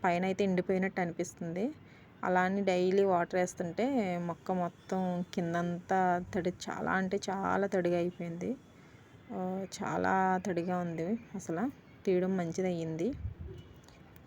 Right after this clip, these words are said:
సరే, దీన్ని ఇప్పుడు పక్కన పెట్టేసి బకెట్ ఉంది కదా, బకెట్లో కూడా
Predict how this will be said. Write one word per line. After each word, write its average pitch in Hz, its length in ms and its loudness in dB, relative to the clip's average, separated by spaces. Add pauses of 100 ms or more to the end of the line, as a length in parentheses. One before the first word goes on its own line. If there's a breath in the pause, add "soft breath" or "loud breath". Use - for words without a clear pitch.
(260)
సరే, 190 260 2
దీన్ని 196 280 0
ఇప్పుడు 180 160 0
పక్కన 170 320 -4
పెట్టేసి 175 840 -2 (680 loud breath)
బకెట్ 185 320 2
ఉంది 175 180 0
కదా, 185 320 -4 (100)
బకెట్లో 180 500 0
కూడా 180 280 2